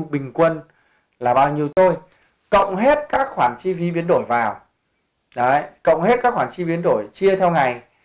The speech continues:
thì sẽ ra chi phí cố định của một ngày. Sau đó tính phần trăm, à, lợi nhuận thì mình nhân ngược lên là mình sẽ ra được cái doanh số hòa vốn. Sau đó thì mình sẽ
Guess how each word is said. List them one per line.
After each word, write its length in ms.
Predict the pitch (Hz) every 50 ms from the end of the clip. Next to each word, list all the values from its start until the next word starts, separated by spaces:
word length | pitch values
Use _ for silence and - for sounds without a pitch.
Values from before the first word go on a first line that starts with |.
| _ _ _ _ _
thì 140 | 131 131
sẽ 180 | 123 - 135 165
ra 240 | 170 175 165 165 165 -
chi 80 | 175 165
phí 280 | 151 156 160 170 180 180 _ _ _ _ _
cố 160 | - 151 160
định 220 | 180 190 170 160
của 100 | - 123
một 140 | 110 113 113 120
ngày. 240 | 127 123 120 117 107 - _ _ _ _ _ _ _ _ _ _ _ _ _ _ _
Sau 200 | - - 185 185
đó 360 | 175 165 165 180 196 - - - _ _ _ _ _ _ _ _ _ _ _ _ _ _ - - _ _ _ _
tính 260 | 180 180 190 220 285 -
phần 260 | - 190 180 170 170 165
trăm, 380 | 170 202 196 196 190 185 190 - _ _ _ _ _ _ _ _ _
à, 160 | 127 127 127
lợi 180 | 131 147 151 151
nhuận 260 | 151 156 165 160 - - - _ _ _ _ _ _ _ _
thì 160 | - 143 139
mình 180 | 135 147 143
nhân 220 | 156 180 190 190 185
ngược 220 | 185 165 160 156
lên 220 | 160 165 170 170 165 - _ _ _ _ _ _ _ _ _
là 100 | - 123
mình 200 | 123 127 131 127
sẽ 180 | 120 - 143 170
ra 260 | 151 165 156 147 147
được 280 | 147 135 127 - - -
cái 340 | 117 107 110 117 131 165 _ _ _ _ _ _ _ _ _
doanh 240 | - 127 160 170 165
số 240 | 160 - 151 139 147
hòa 200 | 170 175 127 117
vốn. 280 | 113 113 113 117 120 - _ _ _ _ _ _ _ _ _ _
Sau 280 | _ - - 165 160 156
đó 260 | 147 127 127 139 -
thì 80 | - 143
mình 260 | 123 120 120 117 113
sẽ 380 | - - 131 - - - 165